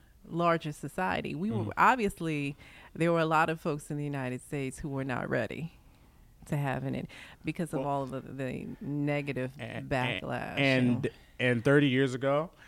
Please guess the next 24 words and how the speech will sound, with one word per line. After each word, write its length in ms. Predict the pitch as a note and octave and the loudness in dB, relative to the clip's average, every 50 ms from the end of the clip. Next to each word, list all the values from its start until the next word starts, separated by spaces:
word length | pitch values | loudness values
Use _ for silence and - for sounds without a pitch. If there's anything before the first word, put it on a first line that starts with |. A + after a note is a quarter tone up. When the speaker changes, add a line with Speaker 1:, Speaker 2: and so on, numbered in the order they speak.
| - - - | -20 -20 -14
Speaker 2:
there 200 | G2+ G2 A#2+ A#2 | -6 -4 -2 -2
were 200 | A2+ A#2 A#2 A2+ | 0 0 -2 -2
not 260 | A2 A2 A2+ A2 A2 | 0 0 2 2 2
a 60 | A2 | 2
whole 140 | A2 A#2 A#2 | 0 0 0
lot 160 | A2 G#2+ G#2+ G#2 | 0 0 -2 -2
of 60 | G2 | -2
folks 240 | - A2+ G#2+ F#2+ - | -4 -4 -4 -4 -4
who 100 | - A#2 | -4 -2
were 100 | G#2 G2 | -2 -2
ready 360 | F#2 F#2+ G2 G2 F#2 F#2+ F#2+ | -2 0 0 0 0 -2 -4
for 540 | F2+ - - - G2 F#2+ F#2 F2+ F2 F2 F2+ | -4 -6 -6 -6 -4 -2 -2 -2 -4 -4 -6
Vanessa 380 | E2+ F#2+ G2 G2+ G#2 G2 - G#2 | -6 -6 -4 -4 -4 -4 -4 -4
Williams 380 | G2+ A2+ A2+ G#2+ G2+ F#2+ F#2 | -2 0 0 0 0 -2 -4
to 60 | F#2+ F2 | -4 -2
be 120 | G2 G2 | -2 -2
the 80 | F#2 F2+ | -2 -2
first 260 | - G2 F#2 F2 - - | -2 -2 -2 -2 -2 -2
African 380 | A#2 A2 G#2+ - G2+ F#2+ G#2 G#2 | 0 0 0 -2 -4 -6 -4 -2
American, 540 | A2+ A#2+ B2 A2+ G2 - - D#2 - - - - - - - - _ - - | -2 0 0 0 -2 -2 -6 -10 -12 -12 -18 -20 -20 -20 -20 -20 _ -10 -8
uh, 160 | F#2+ F2+ F2+ | -6 -4 -4
Miss 240 | F2+ F2+ F#2 F2+ - | -4 -4 -4 -4 -6
America. 380 | F#2 F2+ F2 E2+ E2 - - - - | -6 -4 -4 -6 -6 -8 -10 -10 -6
And 640 | G#2 G#2+ G#2+ G#2+ G#2 G#2+ G#2 G#2 G2+ G2+ G2 F#2+ - | -4 -2 0 0 0 0 -2 -2 -2 -4 -6 -8 -12